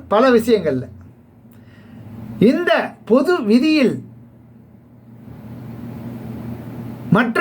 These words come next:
மற்ற பிதஅத் காரியங்களையும் நாம் வகைப்படுத்துகிறோம்.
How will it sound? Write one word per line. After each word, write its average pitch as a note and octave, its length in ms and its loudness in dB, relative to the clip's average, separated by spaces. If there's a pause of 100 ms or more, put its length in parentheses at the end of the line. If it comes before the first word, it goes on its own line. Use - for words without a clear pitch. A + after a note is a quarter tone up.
(120)
மற்ற C#4+ 180 2 (140)
பிதஅத் E4 440 2
காரியங்களையும் A3+ 640 2 (300)
நாம் A#3+ 240 2
வகைப்படுத்துகிறோம். G3+ 720 2